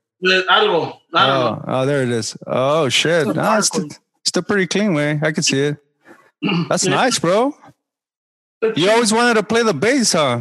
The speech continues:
Speaker 1: Yeah.
Speaker 3: A ver, de enfrente, de enfrente. If you're selling, a ver, in case someone wants to make an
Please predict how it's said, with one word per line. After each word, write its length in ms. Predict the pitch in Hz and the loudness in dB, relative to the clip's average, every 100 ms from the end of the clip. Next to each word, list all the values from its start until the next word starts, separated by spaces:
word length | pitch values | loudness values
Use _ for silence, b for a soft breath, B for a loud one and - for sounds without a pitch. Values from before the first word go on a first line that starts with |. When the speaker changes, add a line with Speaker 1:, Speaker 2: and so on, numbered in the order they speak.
| 120 | -2
Speaker 1:
Yeah. 400 | - 339 214 190 | 0 0 0 -2
Speaker 3:
A 40 | 190 | 0
ver, 140 | 220 | 2
de 100 | 233 | 0
enfrente, 320 | 226 254 240 | 2 2 2
de 180 | 214 190 | 2 0
enfrente. 340 | 190 254 240 185 | 2 0 2 0
If 100 | 165 | 0
you're 100 | 185 | 2
selling, 360 | 170 247 233 220 | 2 2 2 2
a 80 | 220 | 0
ver, 140 | 208 | 0
in 160 | 196 - _ | -2 -10 _
case 160 | 233 208 | 0 2
someone 220 | 226 226 | 2 0
wants 160 | 220 185 | 0 0
to 60 | |
make 200 | 233 220 | 0 0
an 100 | 208 | -2